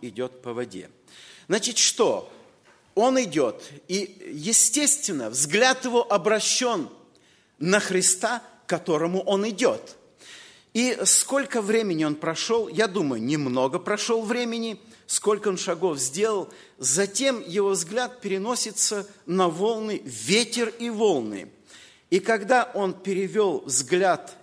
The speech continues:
на ветер и волны, здесь вера его дрогнула. И здесь он усомнился, и он проваливается, как вот в воду провалился.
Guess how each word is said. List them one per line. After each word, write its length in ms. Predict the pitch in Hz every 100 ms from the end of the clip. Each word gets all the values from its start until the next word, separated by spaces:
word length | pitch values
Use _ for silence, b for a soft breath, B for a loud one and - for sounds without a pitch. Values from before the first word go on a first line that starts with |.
| _
на 440 | 147 156 139 104 - _
ветер 720 | 120 120 160 139 - 120 101 -
и 120 | 120
волны, 720 | 117 180 254 262 226 175 98 - B B B B
здесь 800 | 127 - 127 190 220 190 - - - - b b b b b _
вера 500 | 117 110 175 208 180
его 300 | 175 156 165
дрогнула. 960 | - 123 160 165 135 117 104 92 85 - _ b b b _
И 80 | 165
здесь 500 | 151 143 226 220 - 185
он 320 | 190 180 -
усомнился, 1000 | 185 - - 170 175 240 240 - - 202 - B B _
и 240 | 190 202 147 - _
он 220 | 160 170 - _
проваливается, 1000 | 160 151 160 175 156 135 117 107 - -
как 360 | 98 - - -
вот 220 | 139 -
в 160 | 123 127
воду 240 | 170 131
провалился. 840 | - 127 143 180 220 214 - 123